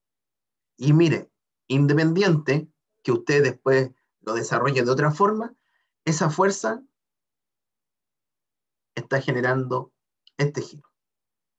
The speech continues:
¿No? Entonces, está generando un giro según las manecillas del reloj. Y si usted dijo que los sentidos contrarios a la manecilla del reloj son positivos,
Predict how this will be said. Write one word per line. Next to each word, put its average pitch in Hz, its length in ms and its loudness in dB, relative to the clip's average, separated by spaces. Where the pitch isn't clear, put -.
¿No? 143 220 -12
Entonces, 170 640 -4
está 131 220 -2
generando 135 380 0
un 127 60 -4
giro 165 440 0
según 120 340 -2
las 127 100 -2
manecillas 117 540 -2
del 131 120 2
reloj. 113 320 -4
Y 113 100 -8
si - 120 -4
usted 151 420 0
dijo 147 500 0
que 110 320 -2
los 101 220 -2
sentidos 98 680 -4
contrarios 135 760 -2
a 143 40 0
la 127 80 -2
manecilla 117 440 -4
del 123 100 0
reloj 117 340 -4
son 147 300 0
positivos, 185 540 0